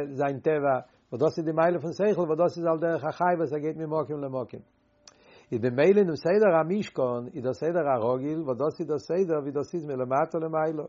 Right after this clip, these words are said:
פריער טייבט ער מיט דעם ביטול פון קבלה סעלבא, וואו דאס איז דומה. שפעטער ווערט צמח, וואס ער וואקסט מיט קטנוס לגדלוס, שפעטער גייט עס צו מילת החי, די מילת המוחין, וואו מען גערעדט. און דאס איז אלס די מדרגה פון יוסף.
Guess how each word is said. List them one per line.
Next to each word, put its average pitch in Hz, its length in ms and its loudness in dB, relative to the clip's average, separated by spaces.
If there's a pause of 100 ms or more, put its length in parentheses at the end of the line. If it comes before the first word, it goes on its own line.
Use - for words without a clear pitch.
(140)
פריער 156 240 4
טייבט 139 280 -4
ער 135 200 2
מיט 131 140 -6
דעם 113 140 -6
ביטול 135 260 -6
פון 120 140 -10
קבלה 113 380 -2
סעלבא, 139 280 -4
וואו 123 120 -2
דאס 110 200 -6
איז 95 100 -14
דומה. 139 340 -4 (440)
שפעטער 170 540 6
ווערט 135 200 4
צמח, 143 540 2
וואס 120 180 -4
ער 110 80 -2
וואקסט 131 300 0
מיט 117 140 -10
קטנוס 110 320 -4
לגדלוס, 170 400 2
שפעטער 131 300 -4
גייט 117 180 -2
עס 113 100 -10
צו 131 60 -12
מילת 123 340 -2
החי, 175 420 2
די 143 80 -6
מילת 117 280 -4
המוחין, 160 420 0
וואו 156 120 -4
מען 147 180 -6
גערעדט. 135 280 -4 (1200)
און 113 100 -2
דאס 175 260 6
איז 165 100 -4
אלס 156 560 2
די 139 80 -6
מדרגה 127 440 -4
פון 120 200 -10
יוסף. 110 380 -4